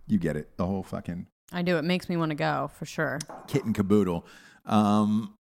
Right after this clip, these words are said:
Speaker 1: last thing I wanna talk about is what we're watching. And, uh,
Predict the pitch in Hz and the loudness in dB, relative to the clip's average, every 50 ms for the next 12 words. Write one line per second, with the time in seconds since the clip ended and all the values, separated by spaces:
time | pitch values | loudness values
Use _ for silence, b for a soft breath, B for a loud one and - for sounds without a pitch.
0 | _ - 180 202 220 - - 226 180 147 123 110 - 123 107 98 98 98 95 90 | _ 2 4 4 4 6 4 4 4 4 2 4 4 2 2 4 4 2 4 4
1 | 95 104 101 92 95 87 85 87 87 90 - - 82 73 69 - _ _ _ _ | 2 2 2 2 2 2 2 2 0 0 0 -2 -6 -8 -8 -12 _ _ _ _
2 | _ _ _ _ _ _ _ _ - _ _ - 92 92 90 87 90 90 90 87 | _ _ _ _ _ _ _ _ -20 _ _ -2 0 2 2 2 2 2 2 2
3 | 87 90 85 85 85 85 82 82 82 82 82 87 90 92 92 | 2 2 2 2 2 0 0 0 -2 -4 -4 -4 -4 -4 -4